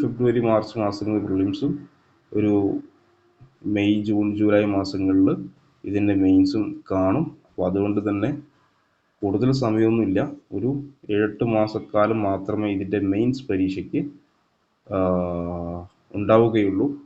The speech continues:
അപ്പോ അതുകൊണ്ട് തന്നെ ഇനിയുള്ള ദിവസങ്ങൾ പരമാവധി ഉപയോഗപ്പെടുത്തുക. പിന്നെ മറ്റൊരു പ്രധാനപ്പെട്ട കാര്യം എന്ന് പറഞ്ഞു കഴിഞ്ഞാൽ വരാൻ പോകുന്ന വി എഫ് എ, അതുപോലെ,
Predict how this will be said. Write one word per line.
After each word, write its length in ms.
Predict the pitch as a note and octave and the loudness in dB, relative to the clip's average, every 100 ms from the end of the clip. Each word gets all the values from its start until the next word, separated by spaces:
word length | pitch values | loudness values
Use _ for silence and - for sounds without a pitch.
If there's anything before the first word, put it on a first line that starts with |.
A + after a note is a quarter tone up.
| _ | _
അപ്പോ 200 | F2+ G2+ A#2+ C3+ - _ _ _ _ _ _ - | -10 -4 -4 -6 -16 _ _ _ _ _ _ -2
അതുകൊണ്ട് 380 | G#2+ C#3 D#3 D#3 | 6 8 8 8
തന്നെ 200 | C#3 D#3 F#3+ - - _ _ _ _ _ _ _ _ _ _ _ _ _ _ - _ _ | 6 4 2 -8 -18 _ _ _ _ _ _ _ _ _ _ _ _ _ _ -20 _ _
ഇനിയുള്ള 340 | A2+ A#2+ B2+ C3+ B2+ | 2 6 6 6 6
ദിവസങ്ങൾ 460 | A#2 A#2 C3 B2 C3 C#3+ G#2+ | 6 4 2 4 4 4 2
പരമാവധി 560 | G#2+ A2 A#2 A#2+ B2+ - | 4 4 4 4 2 2
ഉപയോഗപ്പെടുത്തുക. 760 | G#2 G#2+ A2+ A#2 A2 G2 F#2+ A#2 F#3 - - _ _ _ _ _ _ _ _ _ _ _ _ _ _ _ _ | 2 4 4 2 0 0 2 2 2 -4 -18 _ _ _ _ _ _ _ _ _ _ _ _ _ _ _ _
പിന്നെ 200 | C#3 D3 E3 | 8 10 10
മറ്റൊരു 400 | C#3 D#3 E3 F3 | 6 6 6 6
പ്രധാനപ്പെട്ട 460 | D#3+ C#3+ C#3+ D3 C#3+ | 6 6 6 6 4
കാര്യം 280 | C#3 A#2 A#2 | 6 8 8
എന്ന് 100 | A#2 | 4
പറഞ്ഞു 220 | G#2 G#2+ | 4 4
കഴിഞ്ഞാൽ 280 | G2 F2 E2+ D#3+ - - _ _ _ _ _ _ _ _ - | 4 2 0 -4 -6 -20 _ _ _ _ _ _ _ _ 8
വരാൻ 160 | D3+ E3 | 8 8
പോകുന്ന 300 | E3+ E3+ E3+ B2 | 8 8 8 8
വി 120 | A#2+ C3+ | 6 8
എഫ് 220 | C#3+ - D3 | 8 6 6
എ, 100 | D#3 - - _ - | 6 2 -14 _ 2
അതുപോലെ, 500 | A#2 B2 B2 C3 D#3+ | 4 10 10 10 6